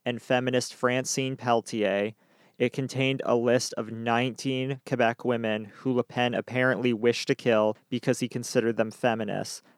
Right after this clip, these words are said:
The list included Pelletier herself, as well as a union leader, a politician,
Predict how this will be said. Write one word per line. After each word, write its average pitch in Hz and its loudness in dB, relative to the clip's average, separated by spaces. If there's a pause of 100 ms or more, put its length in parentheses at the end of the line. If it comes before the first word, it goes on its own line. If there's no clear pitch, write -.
The 131 0
list 131 0
included 139 0
Pelletier 120 2
herself, 107 2
as 113 -2
well 117 4
as 113 -4
a 110 -6
union 120 -4
leader, 147 0 (360)
a 117 2
politician, 120 0